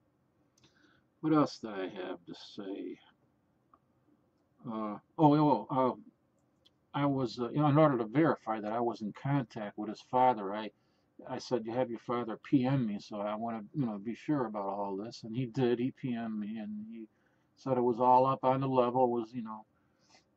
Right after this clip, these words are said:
and, uh, so it's gonna be, uh, something pretty awesome for him to experience that, uh, his dad take, is taking him there, you know, all the way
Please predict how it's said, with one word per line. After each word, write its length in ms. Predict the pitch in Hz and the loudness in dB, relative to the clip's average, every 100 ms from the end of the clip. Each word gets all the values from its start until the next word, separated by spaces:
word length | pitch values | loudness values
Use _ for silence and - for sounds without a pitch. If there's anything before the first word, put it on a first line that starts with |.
| _ 151 | _ -6
and, 360 | 123 117 113 | -4 -4 -4
uh, 360 | 113 110 107 104 _ _ _ _ _ _ _ _ _ _ | -6 -6 -6 -8 _ _ _ _ _ _ _ _ _ _
so 680 | - - 110 113 110 107 101 - - 120 | -20 -10 -6 -2 -2 -2 -6 -12 -10 -10
it's 340 | - _ _ _ _ _ _ _ _ - | -12 _ _ _ _ _ _ _ _ -14
gonna 180 | 120 131 | -6 -4
be, 280 | 127 135 131 | 0 0 2
uh, 340 | 123 120 113 104 - _ _ - | 2 2 -2 -6 -12 _ _ -8
something 280 | 139 - - | -8 -8 -8
pretty 220 | 131 127 | -2 2
awesome 340 | 127 123 117 - | 2 2 -4 -12
for 160 | 104 | -12
him 160 | 117 110 | -10 -8
to 180 | 110 101 | -8 -10
experience 680 | - - 131 123 101 95 - | -16 -6 0 0 -2 -10 -14
that, 200 | 104 98 - 110 | -10 -10 -10 -10
uh, 280 | 101 101 98 _ | -8 -8 -12 _
his 120 | 101 | -14
dad 280 | - 117 110 | -8 -8 -8
take, 200 | - 113 - - _ _ _ | -10 -10 -10 -20 _ _ _
is 160 | - - | -20 -6
taking 260 | 127 113 107 | -4 -4 -6
him 160 | 98 | -8
there, 200 | 101 98 101 | -8 -10 -10
you 60 | |
know, 100 | 107 | -8
all 200 | 101 104 | -6 -6
the 60 | |
way 60 | 110 | -8